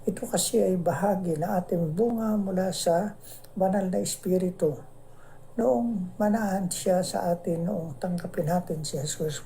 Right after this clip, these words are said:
bilang ating tagapagligtas, at tayo'y may silang maguli. Ang kagalakan po ay patunay na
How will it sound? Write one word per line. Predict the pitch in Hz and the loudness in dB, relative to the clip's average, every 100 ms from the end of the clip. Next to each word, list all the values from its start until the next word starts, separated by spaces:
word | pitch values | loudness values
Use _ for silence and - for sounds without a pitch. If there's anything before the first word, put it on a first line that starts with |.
| - | -2
bilang | 190 170 175 | 2 2 2
ating | 202 175 170 139 - - - - | 0 0 -2 -4 -4 -8 -10 -2
tagapagligtas, | 175 156 151 156 143 147 - - 165 - - - - - - - - | 0 2 2 0 0 -4 -4 0 2 2 -6 -12 -16 -16 -14 -6 0
at | 175 - | 0 2
tayo'y | 190 208 202 202 | 2 4 4 2
may | 202 180 | 0 0
silang | 180 - 196 185 160 156 | 0 0 2 2 2 0
maguli. | 143 139 143 139 - - - - - - - - - - - | -2 0 0 0 -4 -14 -18 -16 -16 -16 -16 -14 -14 -14 0
Ang | 202 190 | 0 2
kagalakan | 196 180 175 175 180 170 156 | 2 4 4 4 2 0 -2
po | 151 175 | -2 -2
ay | |
patunay | 170 160 - 196 180 175 156 | -2 -2 0 0 2 0 0
na | 165 190 196 | 0 0 -2